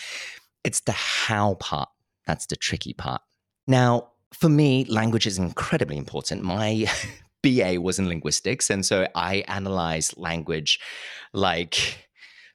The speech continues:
"There's no tomorrow." Everything, everything I listen to, I, I kind of nitpick. So I really, really become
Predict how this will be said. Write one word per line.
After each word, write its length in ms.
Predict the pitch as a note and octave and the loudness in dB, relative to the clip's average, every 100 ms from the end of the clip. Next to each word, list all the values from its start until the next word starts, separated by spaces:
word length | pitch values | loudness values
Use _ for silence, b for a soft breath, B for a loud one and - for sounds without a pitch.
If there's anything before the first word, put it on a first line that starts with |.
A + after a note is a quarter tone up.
| _ | _
"There's 200 | G2+ F2+ | 0 4
no 160 | A#2 | 4
tomorrow." 340 | A#2 G#2 D2+ C2+ | 4 2 0 0
Everything, 640 | D#2+ A2 C3+ C3+ C3 B2+ | 2 2 2 2 2 4
everything 520 | C3+ A#2+ C3 C3 C3 A2+ | 2 2 2 2 2 2
I 100 | G2+ | 2
listen 340 | G2+ - A2 | 0 0 0
to, 220 | - G#2+ | 2 2
I, 200 | E2+ E2 | 2 0
I 80 | D#2+ | -2
kind 320 | - F2 F2+ | -2 0 0
of 80 | E2+ | 0
nitpick. 560 | - F2+ - - A2 - | -2 -2 -4 -2 -2 2
So 240 | - G#2+ | 4 4
I 140 | - A#2+ | 4 2
really, 440 | B2 A#2 C3+ C3+ | 2 2 4 4
really 220 | B2 A#2+ | 4 2
become 360 | A2 G#2 G#2 G2 | 2 0 0 0